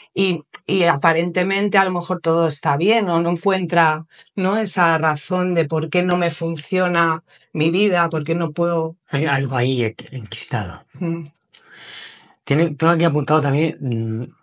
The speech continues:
Speaker 2: órdenes del amor. ¿Qué quiere
Speaker 1: Sí,
Speaker 2: decir eso?
Speaker 1: ahí está. Bueno, los órdenes del amor son los tres principios que estableció Bert Hellinger,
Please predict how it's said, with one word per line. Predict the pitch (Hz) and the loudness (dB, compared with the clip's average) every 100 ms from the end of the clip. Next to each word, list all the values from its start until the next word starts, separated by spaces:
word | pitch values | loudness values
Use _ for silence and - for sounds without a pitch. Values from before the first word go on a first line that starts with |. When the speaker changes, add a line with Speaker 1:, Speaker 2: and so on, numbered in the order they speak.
| _ | _
Speaker 2:
órdenes | 147 151 180 190 180 - 143 | 0 2 2 0 -2 -4 -2
del | 123 113 | 0 0
amor. | 104 123 104 - - - - - _ | 0 -2 -4 -12 -20 -20 -20 -20 _
¿Qué | 139 | 0
quiere | 156 139 | 2 2
Speaker 1:
Sí, | |
Speaker 2:
decir | 110 123 | 0 -2
eso? | 95 90 - - | 0 -4 -8 -8
Speaker 1:
ahí | 156 160 160 | -4 -2 -2
está. | - 160 147 - - - | -4 -4 -4 -6 -18 -8
Bueno, | 190 196 175 165 | 0 2 4 0
los | - 180 175 | 0 0 2
órdenes | 196 202 208 208 | 0 2 2 2
del | 208 208 | 2 2
amor | 202 214 220 226 - - | 2 2 0 -2 -10 -8
son | - 190 190 | 0 0 2
los | 160 156 | 0 0
tres | - 175 - | -2 -2 0
principios | 196 185 214 208 202 208 - | -2 0 -2 0 2 0 -2
que | 175 | -4
estableció | - 165 156 139 170 160 160 151 | 0 0 2 0 0 0 0 0
Bert | 160 170 - | -2 -2 -2
Hellinger, | 185 196 196 208 285 | -2 0 -2 -2 -4